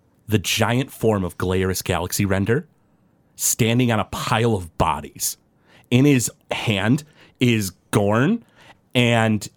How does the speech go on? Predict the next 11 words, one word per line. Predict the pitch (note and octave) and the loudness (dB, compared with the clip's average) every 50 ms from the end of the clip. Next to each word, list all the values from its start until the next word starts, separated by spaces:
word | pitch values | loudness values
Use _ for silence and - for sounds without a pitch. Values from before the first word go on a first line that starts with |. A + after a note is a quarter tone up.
| - B2 - B2+ G#2+ | -18 -14 -12 -6 0
Gorn's | - C3+ C3 D3 D3 D3 C#3 - - | 2 4 6 6 6 4 4 2 0
axe | A#2+ A2+ A#2+ B2 - - | -2 -2 -2 -2 -2 -2
is | B2 A2 - | -2 -2 -2
just | - A#2+ - - | -2 -2 -2 -2
hanging | - - D3 C3+ C3 C3 A#2+ | -2 0 2 2 4 4 2
loosely | G2 G2+ G#2+ G#2+ A#2 A2 - B2+ B2 A#2 A#2 | 2 2 2 2 2 2 2 2 2 2 2
at | A2 | 2
his | G#2+ G2 - | 2 0 0
side. | - - F#2+ F2 F2 G2 A#2 D#3 - - - - - - - | 2 2 2 4 2 0 0 -2 -4 -10 -18 -20 -20 -14 -6
You | - A#2 B2 C#3 | -2 0 2 2
see | C3 - - D#3+ D3+ C#3+ C3 B2 A#2+ | 2 0 0 2 2 4 4 4 2